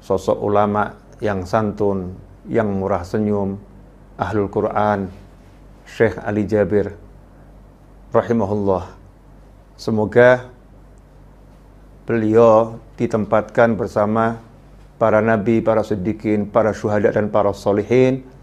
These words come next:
dan beliau dipertemukan dengan baginda Muhammad sallallahu alaihi wa alihi wasallam.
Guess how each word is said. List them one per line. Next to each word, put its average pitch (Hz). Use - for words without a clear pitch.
dan 110
beliau 107
dipertemukan 110
dengan 107
baginda 107
Muhammad 101
sallallahu 113
alaihi 110
wa 110
alihi 110
wasallam. 131